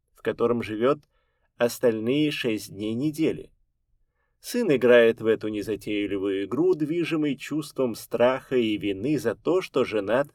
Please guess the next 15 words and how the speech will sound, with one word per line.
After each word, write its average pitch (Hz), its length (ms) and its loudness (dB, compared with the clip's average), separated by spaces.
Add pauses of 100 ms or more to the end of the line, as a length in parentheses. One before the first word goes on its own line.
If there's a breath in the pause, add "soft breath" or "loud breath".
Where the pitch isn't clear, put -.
не 151 140 -4
на 165 80 -4
еврейке. 165 720 -4 (1000)
И 123 200 -2
хотя 123 320 2
это 127 200 2
вполне 117 400 0
взрослый 107 480 -2
человек, 107 540 -2 (280)
добившийся 143 800 -2
немалых 123 600 -2
успехов 113 640 0
в - 20 -16
своей 104 260 0
профессии, 101 720 -4